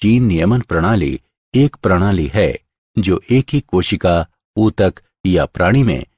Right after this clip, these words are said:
बहुत से जीनों के एक साथ और मात्रात्मक नियमन की छूट देती है। किसी कोशिका में बाहरी जीनों का नियमन पीआर एक एक उन्नायक जैसे प्रेरक उन्नायकों द्वारा हो सकता है।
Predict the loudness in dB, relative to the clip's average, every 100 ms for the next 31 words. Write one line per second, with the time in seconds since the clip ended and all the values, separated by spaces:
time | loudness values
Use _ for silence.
0 | _ _ 0 2 2 0 -2 0 0 2
1 | 0 0 0 0 0 -2 -2 -2 0 0
2 | -6 _ _ -2 0 -2 -2 -2 -2 -2
3 | -4 -2 -4 -4 -4 0 0 0 0 -2
4 | -4 -8 _ -4 -2 -2 -4 -4 -6 -6
5 | -6 -8 _ _ _ _ _ _ _ _
6 | _ -2 -2 0 0 0 0 2 2 2
7 | 0 -2 -2 -2 -2 -4 -4 -2 -2 -2
8 | -2 0 0 -2 -4 -12 _ _ -2 0
9 | 0 -2 -2 -2 -6 -2 0 0 -2 -2
10 | 2 2 -2 _ -2 2 2 2 -2 -2
11 | -2 -2 0 -2 -2 -6 _ -4 0 0
12 | -2 -4 -4 -2 -2 -4 -2 0 0 0
13 | -2 -2 -4 -4 -4 -4 -4 -6